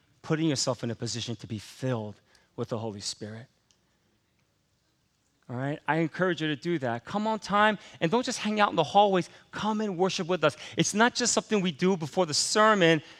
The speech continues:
We're doing it because we want you to be filled with the Spirit. Put yourself in a position where you can be filled with the Spirit so you can be connected with the triune God. That's what it means to be filled with the Holy Spirit. And please understand, one important thing you need to realize, you don't sing unto Jesus.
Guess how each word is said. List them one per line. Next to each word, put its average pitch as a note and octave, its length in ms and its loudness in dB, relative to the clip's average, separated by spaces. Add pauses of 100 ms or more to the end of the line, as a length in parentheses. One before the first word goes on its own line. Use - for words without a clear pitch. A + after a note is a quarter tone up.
(260)
We're C#3 180 -4
doing G#3 280 0
it E3 100 -2
because - 200 -8
we D#3+ 100 -2
want D#3+ 280 -4
you F3+ 60 -4
to C#3+ 80 -6
be C#3 100 -4
filled G3 360 -2
with F3+ 100 -6
the C3 60 -12
Spirit. D#3+ 580 -2 (360)
Put - 200 -4
yourself G3 260 -2
in F3+ 60 2
a D#3 40 0
position C#3+ 300 -8
where C#3+ 60 0
you C3 40 -6
can C#3 120 -8
be C3 80 -4
filled F3 280 -2
with C3+ 100 -2
the C#3+ 60 -6
Spirit B2 380 -4 (160)
so - 140 -6
you C3 120 -4
can B2+ 140 -6
be A#2 80 -6
connected B2 500 -8
with G#2+ 120 -12
the A2+ 80 -12
triune G#2+ 500 -8
God. G2+ 280 -8
That's G#2 200 -10
what A2 60 -10
it G#2+ 80 -10
means G#2+ 260 -10
to - 60 -20
be G#2 80 -16
filled G#2+ 580 -10 (300)
with A#2 140 -8
the A2+ 100 -4
Holy G2+ 240 -8
Spirit. G2+ 480 -10 (180)
And D#3+ 160 2
please A3+ 320 2
understand, D#3+ 640 2 (240)
one G3+ 240 8
important G3 340 4
thing D3+ 160 2
you F3+ 140 0
need F3+ 100 2
to D#3 80 2
realize, C#3 420 4
you F#3 80 -2
don't C#4 140 4
sing G#3 480 0
unto D3 240 -2
Jesus. C3 420 -2